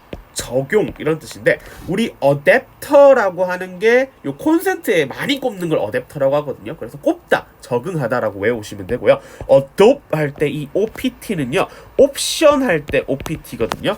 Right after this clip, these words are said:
그래서 옵션을 고르잖아, 너네가. 그렇게 생각을 하시면 되는데 입양하다라는 뜻도 있다는 거 기억해 주시면 좋겠습니다. 자, 한 사람이 입양되어졌어. 가족에 의해서. 어떤 가족? 미국에 있는 가족에 의해서 입양됐어, 한 명은. 그럼 그 다른 한 명은요,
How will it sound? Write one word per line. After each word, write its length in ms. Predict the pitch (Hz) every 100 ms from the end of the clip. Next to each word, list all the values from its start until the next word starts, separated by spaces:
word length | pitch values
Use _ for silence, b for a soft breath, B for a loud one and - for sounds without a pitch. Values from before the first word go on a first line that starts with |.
| -
그래서 340 | 92 98 254 B B -
옵션을 480 | 285 - 240 156
고르잖아, 580 | - - 156 285 247 147
너네가. 340 | 85 80 65 -
그렇게 280 | - 127 -
생각을 320 | - 131 120
하시면 240 | 143 165 139
되는데 320 | 98 87 220 B B
입양하다라는 680 | 208 214 254 247 226 196 160
뜻도 200 | 143 143
있다는 300 | 120 - 117
거 60 | 95
기억해 340 | - 104 110
주시면 300 | 101 - 98
좋겠습니다. 760 | - - 113 98 92 - 90 170 B B B B
자, 180 | - 135
한 200 | 208 240
사람이 440 | 285 208 170 139
입양되어졌어. 840 | 226 247 294 285 214 190 160 - 139
가족에 520 | - 175 233 214 151
의해서. 280 | 95 90 -
어떤 340 | 151 214 208
가족? 420 | 156 117 110 131
미국에 300 | 113 139 143
있는 160 | 113 104
가족에 360 | 104 107 110 98
의해서 260 | 87 113 -
입양됐어, 460 | 175 170 110 -
한 200 | - 196
명은. 380 | 151 85 78 170 - B -
그럼 200 | 269 262
그 160 | 262
다른 340 | 269 165 262 339
한 140 | 311
명은요, 460 | 190 117 110 196